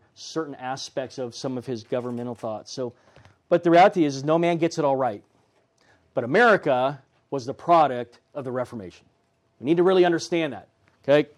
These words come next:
Very, very important. All right. Um,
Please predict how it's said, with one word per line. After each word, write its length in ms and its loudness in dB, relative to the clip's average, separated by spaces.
Very, 200 -4
very 160 0
important. 320 -10
All 120 2
right. 300 0
Um, 640 6